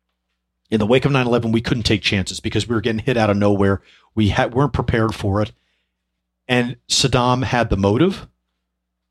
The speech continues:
He had the means because he'd been using W M Ds since the late eighties against the Kurds. So it's not like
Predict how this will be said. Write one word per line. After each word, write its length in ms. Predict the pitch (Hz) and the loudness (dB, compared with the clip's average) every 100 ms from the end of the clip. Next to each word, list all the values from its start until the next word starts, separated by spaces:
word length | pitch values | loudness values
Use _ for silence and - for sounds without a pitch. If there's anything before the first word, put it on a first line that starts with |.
| _ _ | _ _
He 140 | 123 | 0
had 240 | 117 156 170 | 2 2 2
the 80 | |
means 500 | 120 147 190 87 104 | 0 2 0 0 -4
because 260 | - 123 127 | -6 -2 -2
he'd 80 | 107 | -2
been 140 | 113 | -2
using 260 | 123 143 117 | 0 -2 0
W 300 | 123 120 117 | 0 0 0
M 100 | 104 | 0
Ds 260 | 113 113 | 0 0
since 160 | - 110 | -2 -4
the 120 | - | -4
late 200 | 101 113 | 0 2
eighties 320 | 107 120 92 | 4 4 0
against 260 | 85 98 - | -2 -10 -12
the 80 | 175 | -10
Kurds. 480 | - 107 73 - - _ _ | -6 -6 -6 -14 -16 _ _
So 120 | - 113 | -10 -6
it's 100 | 143 | -2
not 160 | 147 | 0
like 240 | 123 117 | 0 -4